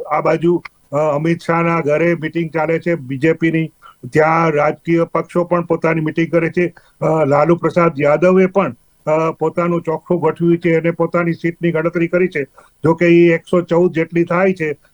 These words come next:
પણ એ લોકોને આઠેક સભ્યો બીજા ઘટે તો એના માટે, અ, જે ડી યુ માંથી પણ તોડવા માટેના પ્રયત્નો એ લોકોએ ચાલુ કરી દીધા છે. ફોન પર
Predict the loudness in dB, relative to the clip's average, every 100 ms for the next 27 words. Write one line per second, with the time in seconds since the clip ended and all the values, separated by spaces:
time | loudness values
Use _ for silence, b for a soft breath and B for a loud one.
0 | _ 0 2 0 0 -2 -2 -2 -4 -6
1 | -6 -4 -2 -2 -4 -4 -2 -2 -2 -2
2 | -4 b b -4 -2 0 -2 -2 -2 -4
3 | -6 _ _ -8 -2 -2 0 0 2 2
4 | 2 0 -6 _ _ -2 0 -2 -2 -2
5 | 0 0 -2 -4 -4 -6 -4 -4 -4 -4
6 | -4 -2 -2 -2 -2 0 0 -2 0 0
7 | 0 0 -4 -4 -4 -4 -2 -4